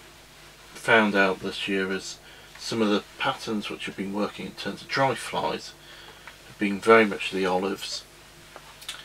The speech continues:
And, um, my best pattern this year has been a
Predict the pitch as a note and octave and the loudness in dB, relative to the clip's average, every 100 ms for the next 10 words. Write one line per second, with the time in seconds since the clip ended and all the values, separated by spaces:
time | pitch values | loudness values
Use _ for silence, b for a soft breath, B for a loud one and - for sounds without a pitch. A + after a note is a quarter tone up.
0 | B B B B B - G2 G2 F#2+ F#2+ | B B B B B -4 0 0 0 -6
1 | - G#2 G2 F#2 F2+ - F#2+ - C3 - | 0 2 2 0 -6 -6 -4 0 0 0
2 | - - - - - - G2 G2 G2+ - | -4 -8 -8 -10 -8 -6 -4 -4 -8 -4
3 | A2 G#2+ | -2 0